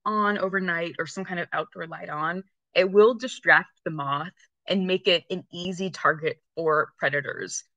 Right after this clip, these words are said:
So bats or birds will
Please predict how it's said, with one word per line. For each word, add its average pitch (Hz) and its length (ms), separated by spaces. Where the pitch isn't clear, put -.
So 151 360
bats 247 420
or 160 320
birds 185 720
will 190 280